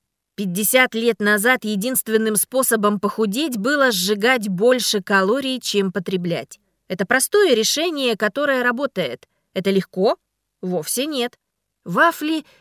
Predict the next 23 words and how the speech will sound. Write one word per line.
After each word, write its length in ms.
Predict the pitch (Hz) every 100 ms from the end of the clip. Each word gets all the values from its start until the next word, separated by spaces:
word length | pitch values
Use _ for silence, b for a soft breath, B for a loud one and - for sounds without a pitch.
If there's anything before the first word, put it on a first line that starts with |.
| b
вкуснее 800 | - 220 220 - 233 320 294 262
и 160 | 240
приятнее, 720 | 208 240 233 277 - 190 170 160
чем 240 | 185 180
брокколи. 540 | 214 240 - 170 135 - _ _
Диетической 760 | 170 240 247 311 - 269 - 262
индустрии 640 | 233 233 226 - 262 285 262
не 220 | 262 262
существовало 840 | 247 - 233 - 196 190 196 214
бы, 180 | 185 156 b b b
окажись 460 | 208 262 247 294 -
все 320 | - - 370
так 240 | 302 -
просто 460 | - 262 277 - 240
и 160 | -
ясно. 560 | 214 190 170 - 156 151 _ _ _ _
Вместо 540 | 185 202 277 277 - 240
этого 480 | 254 254 180 139 - _ -
нас 260 | 202 320 240
засыпали 640 | 277 - 330 285 285 277
миллионами 800 | 214 240 254 269 262 208 190 185
разных 400 | 196 226 220 214
ответов, 500 | 190 180 170 151